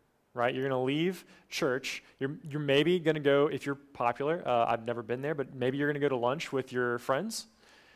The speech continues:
You guys are gonna, um, talk with, uh, the wait staff. You're gonna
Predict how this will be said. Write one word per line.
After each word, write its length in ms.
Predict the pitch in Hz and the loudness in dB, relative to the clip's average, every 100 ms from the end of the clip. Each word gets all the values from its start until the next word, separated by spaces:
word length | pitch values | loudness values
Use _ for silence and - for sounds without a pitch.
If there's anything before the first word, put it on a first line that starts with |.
| _ - | _ -6
You 120 | 131 | 6
guys 320 | 143 135 127 | 8 8 6
are 20 | |
gonna, 480 | 131 127 123 120 - | 0 2 2 2 0
um, 340 | 120 113 110 - | -2 -2 -4 -2
talk 380 | - 143 151 139 | 6 6 6 4
with, 340 | 139 127 - - - - | 4 4 -4 -20 -20 -2
uh, 480 | 135 120 113 110 117 127 | 2 4 4 4 0 -4
the 280 | 120 113 110 - | -2 0 -2 -4
wait 240 | 123 139 | -4 -4
staff. 360 | - 147 165 - | -6 -8 -8 -8
You're 80 | 127 | -4
gonna 280 | 127 120 | -2 -2